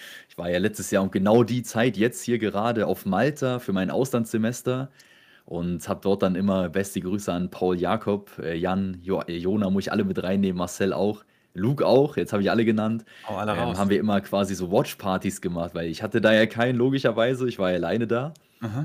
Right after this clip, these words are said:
Speaker 1: Und, äh, da haben wir immer die Spiele zusammengeschaut und das war,
Speaker 2: Geil.
Speaker 1: boah, das war ein geiler Vibe auf der Insel, Wahnsinn. Ja, und, äh, dann eine kranke Saison hingelegt. Dieses Jahr ist deutlich durchwachsener, ähm, gibt so ein paar Stellschrauben, an denen man immer noch nicht so richtig gefeilscht hat. In der Champions League läuft's eigentlich ganz gut,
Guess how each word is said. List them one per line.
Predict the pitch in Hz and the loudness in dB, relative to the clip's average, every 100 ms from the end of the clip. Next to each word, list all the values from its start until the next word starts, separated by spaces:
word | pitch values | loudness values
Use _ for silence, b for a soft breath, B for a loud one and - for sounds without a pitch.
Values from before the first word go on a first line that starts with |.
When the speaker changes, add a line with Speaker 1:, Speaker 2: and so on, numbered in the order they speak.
| - | -6
Speaker 1:
Und, | 90 87 - | -6 -4 -4
äh, | 80 | -4
da | |
haben | 90 | -2
wir | 92 | 0
immer | 92 92 85 | 0 -2 -4
die | 82 | -8
Spiele | - 104 95 | -4 -2 0
zusammengeschaut | - 90 95 98 - 90 90 85 | -2 -4 0 0 -2 -2 -2 -4
und | |
das | 80 - | -8 -8
war, | 76 73 | -8 -6
Speaker 2:
Geil. | 110 120 98 | -6 -6 -8
Speaker 1:
boah, | - | -10
das | - - | -14 -12
war | |
ein | 71 85 | -10 -4
geiler | 92 92 87 | -2 -2 -2
Vibe | 90 92 90 | -2 -2 -2
auf | 87 | -4
der | - | -4
Insel, | 82 90 82 82 | -4 -4 -4 -2
Wahnsinn. | 92 107 87 101 101 B B B B B | 2 2 2 0 -4 B B B B B
Ja, | 117 131 123 | 6 6 4
und, | 110 117 120 | 4 4 4
äh, | 107 113 | 2 2
dann | 107 | 2
eine | 113 110 | 0 0
kranke | - 127 147 127 | 0 0 4 4
Saison | 117 107 131 | 4 4 4
hingelegt. | 143 135 120 123 147 | 4 2 2 2 2
Dieses | 151 135 - | 0 0 0
Jahr | 127 120 | 0 0
ist | 113 - - _ _ - | -2 -6 -16 _ _ 4
deutlich | 123 160 123 117 | 4 6 2 2
durchwachsener, | 107 101 117 - - 131 135 139 131 | 0 2 -2 -2 -2 0 -2 -4 -6
ähm, | 95 101 101 92 - - - | -4 0 0 -2 -6 -10 -10
gibt | 104 _ - 101 | -10 _ -18 -8
so | 107 | -6
ein | 98 | -2
paar | 110 | -4
Stellschrauben, | - 110 127 - 98 110 110 107 101 | 0 4 4 4 2 2 2 0 0
an | 95 | 0
denen | 104 107 | 0 0
man | 101 101 90 | 2 0 0
immer | 113 | 0
noch | 107 | 2
nicht | 110 110 | 0 -2
so | 98 | -4
richtig | 113 - - | -6 -6 -8
gefeilscht | 98 101 113 123 - | -4 -2 -2 -2 -6
hat. | 104 | -4
In | 98 | -6
der | - | -2
Champions | 110 110 98 | -4 -4 -8
League | 87 92 | -8 -2
läuft's | 98 - | -4 -4
eigentlich | 90 - | -8 -6
ganz | 185 - | -8 -6
gut, | 113 120 | -6 -6